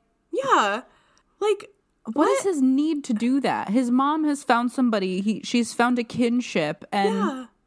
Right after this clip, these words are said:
Speaker 2: somebody to be her companion, and
Speaker 1: And
Speaker 2: Jonathan has to air his grievances.
Speaker 1: Like, Bob has been nothing but nice to these boys and their mother. They have never seen a man, uh, like, be that way.
Speaker 2: Maybe Jonathan's threatened.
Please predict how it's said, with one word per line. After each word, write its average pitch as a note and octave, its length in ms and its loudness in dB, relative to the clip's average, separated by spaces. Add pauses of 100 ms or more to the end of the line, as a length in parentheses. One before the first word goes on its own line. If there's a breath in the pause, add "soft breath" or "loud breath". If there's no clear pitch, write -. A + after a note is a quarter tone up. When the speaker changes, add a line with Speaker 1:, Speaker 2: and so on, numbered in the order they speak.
Speaker 2:
somebody A#3+ 400 0
to A3 140 -4
be G#3+ 240 0
her G#3 100 0
companion, G3+ 800 -2
and F3+ 240 -4
Speaker 1:
And - 20 -4
Speaker 2:
Jonathan G3+ 540 0
has G3+ 240 0
to - 200 -6
air G3 340 0
his G3+ 180 -2
grievances. F#3 1000 -4
Speaker 1:
Like, G#4+ 200 0
Bob F4 280 6
has D5 120 2 (160)
been D#4+ 100 0
nothing C4+ 380 2
but A3+ 120 -2
nice G3+ 280 -2
to A#3+ 120 -8
these G3 220 -6
boys F3+ 320 0
and F3+ 260 -4
their E3+ 120 -4
mother. D#3 340 -4
They B3+ 140 4
have A#4 180 0
never B3 300 0
seen A#3 300 -4
a F#3+ 60 2
man, F3 520 -2 (580 loud breath)
uh, A#3+ 160 -2
like, G3+ 320 -2
be A3 220 2
that F3+ 240 0
way. G3 380 -6 (420)
Speaker 2:
Maybe G3+ 280 0
Jonathan's G3+ 560 -2
threatened. C#3+ 540 -4